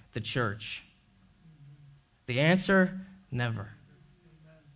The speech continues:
Jesus will never stop loving his bride, the church.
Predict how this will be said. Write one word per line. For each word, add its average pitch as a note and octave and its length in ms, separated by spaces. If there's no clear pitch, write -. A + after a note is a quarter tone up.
Jesus D#3+ 480
will D#3+ 120
never D#3+ 520
stop D3+ 380
loving C#3 380
his C#3 180
bride, B2+ 480
the C3 80
church. D3+ 640